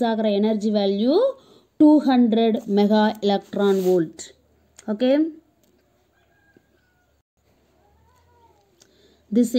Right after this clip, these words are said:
energy first appears as kinetic energy of daughter nuclei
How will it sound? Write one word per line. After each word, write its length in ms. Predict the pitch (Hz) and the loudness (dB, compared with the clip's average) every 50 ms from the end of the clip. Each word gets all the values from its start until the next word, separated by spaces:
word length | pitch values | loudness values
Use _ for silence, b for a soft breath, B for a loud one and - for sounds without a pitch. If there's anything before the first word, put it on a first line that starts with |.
| 233 | 0
energy 340 | 240 262 262 277 254 302 330 359 - | 0 0 2 2 2 2 0 0 0
first 280 | - 254 247 247 - - 302 262 | -2 -2 -2 -2 -2 -2 -2 -2
appears 500 | 247 - - 285 285 285 285 277 277 285 - - - _ _ _ _ _ _ _ _ _ 226 226 226 | -2 -2 -2 0 2 2 2 2 0 -2 -6 -14 -20 _ _ _ _ _ _ _ _ _ -6 -4 -2
as 100 | 226 220 - - - | -2 -4 -6 -6 -2
kinetic 520 | 226 240 262 277 285 285 277 - 285 233 262 254 | 0 2 4 4 4 4 2 0 -2 -2 0 0
energy 300 | 247 247 247 220 214 240 233 233 | 2 2 0 0 0 0 0 -2
of 80 | 214 220 - 185 180 | -2 -4 -6 -4 -2
daughter 360 | 214 214 233 226 226 254 247 233 233 220 | 0 0 -2 -2 -2 -2 0 0 2 2
nuclei 520 | 220 220 208 - 220 214 214 226 240 285 | 0 0 -2 -2 -2 0 0 0 0 0